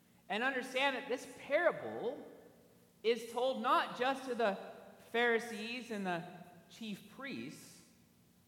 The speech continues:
but to all pastors and all leaders throughout time, throughout space. And it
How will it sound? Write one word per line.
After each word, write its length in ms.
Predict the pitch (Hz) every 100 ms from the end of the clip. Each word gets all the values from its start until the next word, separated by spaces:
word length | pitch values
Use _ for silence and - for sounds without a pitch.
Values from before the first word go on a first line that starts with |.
| _ _ _ -
but 160 | 190 196
to 80 |
all 360 | 208 220 254 - -
pastors 560 | 190 185 196 190 190 190 - - - - - -
and 100 | 165
all 200 | 196 190
leaders 440 | 175 180 180 170 175 - - - - -
throughout 360 | 180 170 - -
time, 320 | 160 143 98 90 - - - _ _ _ _ _ _ _ _ _ _
throughout 260 | 156 147 -
space. 720 | - 147 127 - - - - - _ _ _ _ _ _ _ _ _ _ _ _ _
And 80 | 156
it 160 | 190